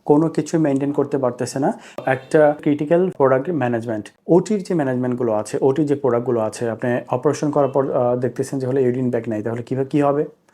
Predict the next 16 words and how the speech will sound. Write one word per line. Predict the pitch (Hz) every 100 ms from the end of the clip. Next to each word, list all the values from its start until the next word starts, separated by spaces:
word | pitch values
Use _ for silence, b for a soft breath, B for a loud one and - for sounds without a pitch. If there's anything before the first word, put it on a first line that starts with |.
| B B B -
আপনি | 117 131
অপারেশন | 135 135 127 151 - 151 151 165
প্রায় | 143 131 135 156 139
স্টার্ট | - 147
করে | - 156
দিবেন, | 143 127 123
এখন | 120 139
অ্যানেস্থেসিয়া | 139 131 120 139 - -
প্রোডাক্ট | 127 120 120
নেই, | 120
ক্রিটিক্যাল | 135 135 131 120
অবস্থা, | 117 117 120
মরে | 135 139 143 - B _
যাওয়ার | 131 123 123
মতো | 117 117
অবস্থা, | 104 104 - 95